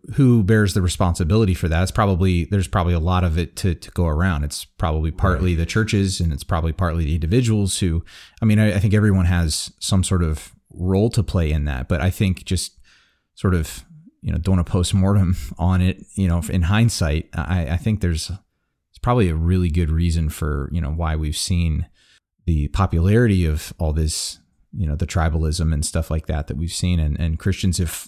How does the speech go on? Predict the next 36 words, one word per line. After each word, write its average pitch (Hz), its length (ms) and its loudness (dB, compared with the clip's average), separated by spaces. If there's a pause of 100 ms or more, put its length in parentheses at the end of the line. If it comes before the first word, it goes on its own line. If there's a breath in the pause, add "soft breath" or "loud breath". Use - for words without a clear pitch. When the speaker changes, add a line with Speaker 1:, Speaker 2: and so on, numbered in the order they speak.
Speaker 1:
gotten 80 320 0
right 90 400 0
into 87 420 0
it. 82 220 0
Speaker 2:
Yeah. 85 140 2
Speaker 1:
And 85 180 2
it's, - 420 -6
you 92 120 0
know, 82 100 0
the, 85 140 -2 (140)
the 95 120 0
churches 90 520 -2
have, 82 480 -2 (720)
they've 90 140 2
just, - 240 -4
we've 85 220 0
not 82 240 0
been 98 220 2
there. 71 320 -4 (100)
And, 80 320 -2
Speaker 2:
Right. 71 280 0
Speaker 1:
you 82 80 -2
know, 78 140 -2
like 80 200 -2
we've 85 160 0
talked 73 240 -4
about 73 200 -4
before, 87 320 -2
we 80 120 0
have, 82 360 -2
we 92 100 -4
have 90 120 0
a 90 40 0
job 90 300 0
to - 80 -4
do. 85 360 0